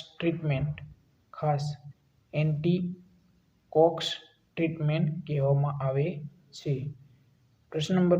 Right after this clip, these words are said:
પંદર જોઈએ કે નવજાત શિશુને ધનુર થાય તો તેને શું કહેવાય? નવજાત શિશુને ધનુર થાય તો શું કહેવાય? તો નિયોનેટલ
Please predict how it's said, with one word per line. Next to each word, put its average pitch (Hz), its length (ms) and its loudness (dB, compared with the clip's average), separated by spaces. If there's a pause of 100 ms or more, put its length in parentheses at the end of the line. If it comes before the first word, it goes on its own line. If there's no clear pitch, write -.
પંદર 170 340 4
જોઈએ 147 240 4 (800)
કે 147 80 -4 (100)
નવજાત 170 360 8 (100)
શિશુને 151 400 -2 (480)
ધનુર 160 320 4 (140)
થાય 147 320 -2 (560)
તો 156 60 -8 (120)
તેને 160 280 -2
શું 160 240 -2
કહેવાય? 123 400 -6 (880)
નવજાત 147 420 4
શિશુને 151 400 0 (280)
ધનુર 147 300 2 (120)
થાય 139 240 -2
તો 151 60 -4 (140)
શું 175 200 -2
કહેવાય? 139 260 -2 (440)
તો 143 60 -2 (240)
નિયોનેટલ 170 1080 4